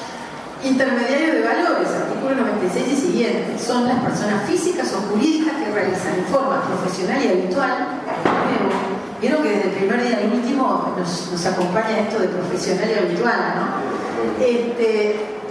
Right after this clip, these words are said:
operaciones de intermediación entre oferentes y demandantes de valores,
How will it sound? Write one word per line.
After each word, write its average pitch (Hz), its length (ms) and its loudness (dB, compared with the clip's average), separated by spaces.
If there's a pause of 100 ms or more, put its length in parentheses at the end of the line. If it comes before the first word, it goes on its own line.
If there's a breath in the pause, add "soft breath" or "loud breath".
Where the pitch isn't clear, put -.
(100)
operaciones 302 720 2
de 285 60 2
intermediación 294 1040 2 (300)
entre 277 340 2
oferentes 403 840 0 (160)
y 285 200 2
demandantes 240 680 0
de 247 140 2
valores, 165 680 0